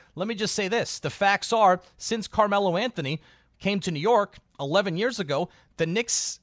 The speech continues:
have not been able to acquire a player of that caliber to come to New York. That is a fact. Mitchell would have been the best player, the most established N B A player, and he's still twenty-five years old,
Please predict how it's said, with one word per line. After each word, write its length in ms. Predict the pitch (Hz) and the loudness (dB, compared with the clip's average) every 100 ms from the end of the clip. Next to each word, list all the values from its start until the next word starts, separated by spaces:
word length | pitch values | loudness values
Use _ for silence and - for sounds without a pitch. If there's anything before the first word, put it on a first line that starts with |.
| - | -14
have 340 | - 196 160 | -2 0 0
not 320 | 160 175 220 | -2 -2 0
been 160 | 214 170 | -2 -2
able 240 | 226 233 190 | -4 -4 -6
to 200 | 196 175 | -4 -4
acquire 560 | - - 196 247 233 | -8 -4 -2 0 0
a 60 | 170 | -2
player 460 | - 170 180 214 | -6 -6 -4 -4
of 240 | - 160 131 | -4 -6 -4
that 220 | 156 - | -6 -8
caliber 640 | - 185 262 160 107 160 - _ _ _ _ _ _ _ _ _ _ _ _ _ - | -6 -4 -2 -2 -4 -8 -12 _ _ _ _ _ _ _ _ _ _ _ _ _ -10
to 80 | 185 | -4
come 180 | 196 | -2
to 260 | 208 208 208 | -2 -4 -6
New 100 | 180 | -4
York. 320 | 208 247 - - _ _ _ _ _ _ _ _ _ | -2 -2 -4 -14 _ _ _ _ _ _ _ _ _
That 280 | 110 143 185 | -4 -2 0
is 80 | 185 | 0
a 100 | 180 | -2
fact. 440 | - 196 98 - - _ _ | 0 0 -2 -8 -20 _ _
Mitchell 400 | 127 202 - 214 | -6 -4 -2 -4
would 180 | 165 185 | -2 -2
have 100 | 151 | -2
been 220 | 156 160 - | -2 -4 -8
the 140 | 127 | -10
best 340 | 110 156 196 - | -4 -2 -4 -6
player, 400 | 202 175 135 143 | -2 -2 -2 -6
the 100 | 131 | -6
most 300 | 131 139 117 | -6 -6 -8
established 560 | - 160 156 180 - | -8 -2 -2 -2 -6
N 140 | - 160 | -8 -6
B 140 | 185 | -2
A 80 | 185 | -4
player, 320 | - 156 127 | -2 -4 -4
and 80 | 123 | -6
he's 100 | 113 | -10
still 320 | - 147 175 - _ _ _ | -6 -4 -6 -10 _ _ _
twenty-five 560 | - 139 165 165 190 185 | -12 -8 -6 0 0 2
years 180 | 185 160 | 0 0
old, 220 | 135 | 0